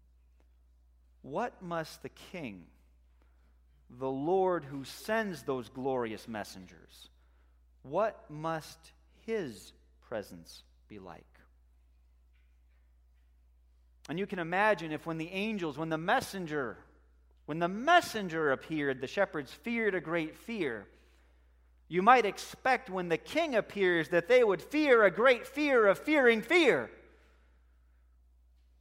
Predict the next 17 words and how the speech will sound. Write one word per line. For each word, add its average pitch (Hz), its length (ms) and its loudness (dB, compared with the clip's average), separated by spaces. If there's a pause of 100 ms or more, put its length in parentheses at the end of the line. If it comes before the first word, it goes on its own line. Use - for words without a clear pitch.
(180)
Take 208 280 -4
it - 380 -6
to - 80 -18
the 151 100 -8
next 156 280 -10
level. 147 240 -10 (1300)
In 180 80 -6
the 202 100 2
Old 233 220 6
Testament, 202 480 0
the 165 100 0
Lord 214 280 4
is 170 100 -4
a 170 60 0
burning 202 440 0
bush. 190 380 0
He's 160 200 -8